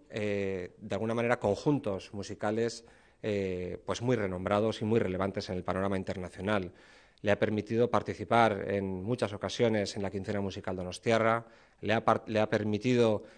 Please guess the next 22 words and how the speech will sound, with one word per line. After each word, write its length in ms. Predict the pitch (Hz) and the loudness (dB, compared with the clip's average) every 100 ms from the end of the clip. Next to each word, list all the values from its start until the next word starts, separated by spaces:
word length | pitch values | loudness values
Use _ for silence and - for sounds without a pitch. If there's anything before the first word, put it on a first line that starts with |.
| - _ | -20 _
por 100 | 107 | -4
supuesto, 540 | 107 110 127 - 110 98 | -4 0 0 2 0 2
arraigarse 540 | 104 107 120 131 131 | 2 2 2 2 2
en 120 | 110 | 2
Rentería, 640 | 101 101 101 120 120 101 95 - - _ _ | 0 0 0 2 4 2 -2 -10 -20 _ _
que 120 | 101 | -8
es 60 | - | -6
su 160 | 104 | -6
cuna 420 | - 135 113 92 - | 0 0 0 -4 -6
y 140 | 101 | -4
es 100 | 101 | -4
de 100 | 101 | -4
donde, 420 | 98 98 98 98 98 - - _ | -4 -2 0 -2 -4 -18 -20 _
de 120 | 101 95 | -8 -4
donde 220 | 98 107 | -2 0
han 80 | 117 | 0
nacido 600 | 104 - 123 113 98 90 | 0 -2 -2 0 -2 -4
y 120 | 95 | -6
donde, 560 | 98 98 95 92 95 - | -4 -2 -2 -4 -6 -6
de 80 | |
alguna 220 | 98 107 107 | -4 -2 0
manera, 440 | 107 107 104 | 2 4 4